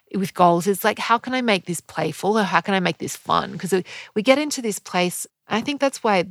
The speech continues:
the other goals have never been a big, like, it's always been easy for me to achieve my, my other goals, but my, my financial goals, I've, I've put this big, heavy <laughs> burden on them about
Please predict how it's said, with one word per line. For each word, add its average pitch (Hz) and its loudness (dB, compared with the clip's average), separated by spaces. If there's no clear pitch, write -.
the - 0
other 214 2
goals 233 2
have 190 -4
never 180 0
been 170 0
a 151 -2
big, 156 -2
like, 170 -4
it's 175 -4
always 185 2
been 170 -2
easy 190 0
for 175 -2
me 175 0
to 170 2
achieve 160 -2
my, 151 -2
my 165 -2
other 185 4
goals, - -2
but - 2
my, 175 -2
my 190 -4
financial 220 2
goals, 175 2
I've, 165 -2
I've 185 -2
put - -4
this 202 -4
big, 208 4
heavy 185 2
<laughs> 170 -4
burden 214 4
on 170 2
them 170 -2
about 170 2